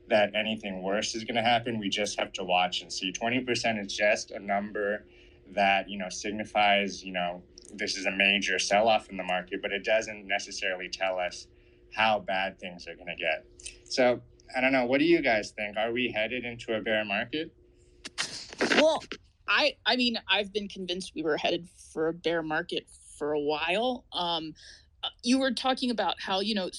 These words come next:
Speaker 2: twenty percent declines in stocks aren't unusual and not that unusual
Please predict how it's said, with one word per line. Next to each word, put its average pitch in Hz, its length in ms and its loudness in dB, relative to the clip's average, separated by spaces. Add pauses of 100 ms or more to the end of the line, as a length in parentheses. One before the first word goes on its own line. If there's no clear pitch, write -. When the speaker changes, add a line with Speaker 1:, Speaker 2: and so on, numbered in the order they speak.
(120)
Speaker 2:
twenty 226 280 -4
percent 196 420 -4 (1000)
declines 190 560 -2
in 170 80 -4
stocks 180 460 -6
aren't 175 160 -2
unusual 175 720 0
and 180 240 2 (240)
not 208 360 4 (200)
that 185 300 2
unusual 170 600 -4